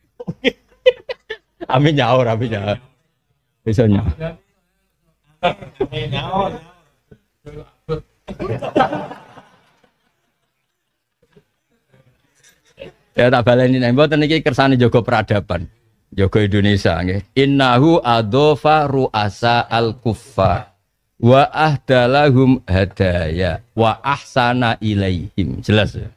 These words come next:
Memberi, ya, ya, artinya jelas orang asal kufar dan na-, sama Nabi Ibrahim diperlakukan spesial. Padahal kita itu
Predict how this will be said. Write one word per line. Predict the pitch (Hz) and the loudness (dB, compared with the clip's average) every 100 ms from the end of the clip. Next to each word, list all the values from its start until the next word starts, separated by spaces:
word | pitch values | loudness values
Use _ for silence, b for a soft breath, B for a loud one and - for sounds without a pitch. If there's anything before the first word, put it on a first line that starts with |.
| _ _ _ _ _ _ _ _ _ _ _ _ _ _ _ _ 104 | _ _ _ _ _ _ _ _ _ _ _ _ _ _ _ _ 0
Memberi, | 101 101 104 | 0 0 0
ya, | 120 | 2
ya, | 277 254 | 4 2
artinya | 233 254 240 - _ _ | 2 0 -2 -6 _ _
jelas | - 202 - | 2 4 4
orang | 190 180 | 0 2
asal | 180 175 | 2 2
kufar | 156 131 262 330 | 0 0 0 2
dan | 147 | 2
na-, | 131 135 123 | 4 2 -2
sama | 143 139 | -2 0
Nabi | 147 131 127 | 0 0 0
Ibrahim | 196 | 0
diperlakukan | 139 131 135 123 127 143 | 0 2 0 2 2 0
spesial. | - 131 120 156 95 87 160 - _ _ _ _ _ _ _ _ _ _ _ _ _ _ _ _ - | 0 -2 2 2 2 -2 -8 -12 _ _ _ _ _ _ _ _ _ _ _ _ _ _ _ _ -4
Padahal | 98 - 143 123 | -2 2 2 2
kita | 113 117 | 0 2
itu | 127 | 2